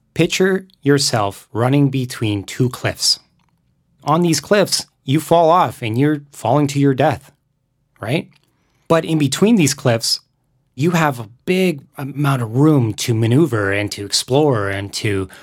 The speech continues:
push to the limit. If you can learn to push yourself to the limit, right to the edge, and then come back to the center between those two cliffs, folks, you're gonna have an amazing life.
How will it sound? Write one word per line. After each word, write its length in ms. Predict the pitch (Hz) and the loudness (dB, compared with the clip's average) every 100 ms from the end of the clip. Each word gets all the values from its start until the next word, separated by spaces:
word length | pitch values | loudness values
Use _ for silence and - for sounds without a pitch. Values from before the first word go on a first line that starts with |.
| - _ | -20 _
push 500 | - 180 - - - _ _ _ - | 0 2 0 -2 -6 _ _ _ -4
to 120 | 147 | -2
the 100 | 123 | 0
limit. 320 | 127 165 - - _ _ _ _ | 0 0 -4 -12 _ _ _ _
If 160 | 139 151 | -4 -2
you 80 | |
can 240 | 190 190 147 | 2 2 4
learn 420 | 196 220 127 92 _ _ _ | 4 2 0 -4 _ _ _
to 120 | - | -4
push 320 | 139 - 226 190 | -2 0 2 2
yourself 360 | - 175 165 | 0 -2 -2
to 100 | - | 0
the 100 | 143 | 0
limit, 320 | 127 180 143 123 | 2 2 2 0
right 180 | 208 | -2
to 100 | - | -2
the 160 | 214 214 | 0 2
edge, 440 | 196 135 - - _ _ _ | 2 2 -2 -2 _ _ _
and 120 | 131 135 | 0 0
then 80 | |
come 220 | - 185 170 | 2 2 2
back 220 | 165 160 | 0 -2
to 100 | 135 | -2
the 100 | 120 | -2
center 460 | - 147 147 - - _ - | 0 2 0 -2 -10 _ -8
between 340 | - - 127 | -4 2 4
those 180 | 127 127 | 2 0
two 140 | - | -4
cliffs, 500 | 139 - 180 - - - _ _ _ | -4 -4 -2 -2 -4 -6 _ _ _
folks, 240 | - 139 - | -2 -2 2
you're 80 | 131 | 2
gonna 140 | 123 | 2
have 120 | 120 | 2
an 60 | 110 | 0
amazing 360 | 107 104 95 | 0 0 -2
life. 340 | 92 98 - | -2 -2 -4